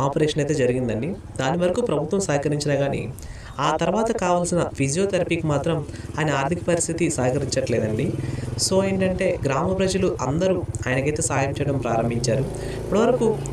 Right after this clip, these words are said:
సుమారు లక్షా ముప్పై మూడు వేల రూపాయలు అనేవి ఆర్థిక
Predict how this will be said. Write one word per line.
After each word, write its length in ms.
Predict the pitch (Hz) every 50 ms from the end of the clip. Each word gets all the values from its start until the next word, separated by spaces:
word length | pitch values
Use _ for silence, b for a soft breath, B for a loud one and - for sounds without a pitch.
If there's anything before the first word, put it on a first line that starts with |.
| - -
సుమారు 400 | - 156 175 190 208 208 202 202 196 - - - 131 123
లక్షా 300 | 123 123 - - 180 180 180 170 160
ముప్పై 240 | 151 - - 156 151 143
మూడు 140 | 139 135 127 120
వేల 120 | 120 120 120 113 113
రూపాయలు 300 | 117 - 185 185 180 170
అనేవి 240 | 160 151 147 151 156 - B B B B B - 113
ఆర్థిక 240 | 117 131 147 147